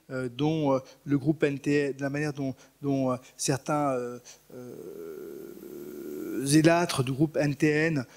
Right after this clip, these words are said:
ont essayé de, de produire une forme d'insurrection, hein, euh, et évoquent, euh, un Paris sous les bombes, euh, à l'époque où N T M couvrait de peinture les rames du métro. Euh, les récits de Thierry Jonquet, les récits de Marie Connet, euh,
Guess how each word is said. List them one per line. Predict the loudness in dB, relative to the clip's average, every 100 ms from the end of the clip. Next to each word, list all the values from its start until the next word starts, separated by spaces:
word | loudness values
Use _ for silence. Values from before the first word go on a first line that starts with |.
| -10
ont | 0 2
essayé | 2 2 4 4
de, | 4 2
de | 0
produire | -6 0 0 2 0
une | 0
forme | 0 -2 -2 -4
d'insurrection, | -2 0 2 2 0 -2 0 -2 -8 _ _ -8
hein, | -4 -2 -2
euh, | -4 -6 -14 -4
et | 0
évoquent, | 0 4 4 2 -6 -12 _ _ -10
euh, | -6
un | -4
Paris | 0 2 2
sous | 2
les | 2 2
bombes, | 4 2 2 0 -4 _ _ _ -16
euh, | -12 -10 -8
à | -8
l'époque | -4 0 2 2
où |
N | -2
T | -4
M | -8 -8
couvrait | -10 0 0
de | 2
peinture | -2 -2 -8 -6
les | -4
rames | -4 -6
du |
métro. | -8 -8 -2 -2 -2 -12 -20 -20 -20 -8
Euh, | -4 -2 -2 -2 -2 2
les | 2
récits | 4 2 0
de |
Thierry | 2 4 4 4
Jonquet, | 2 0 0 2
les | 2
récits | 0 -2 -6
de | -2
Marie | 0 0
Connet, | 0 0 0 -4 -2
euh, | -2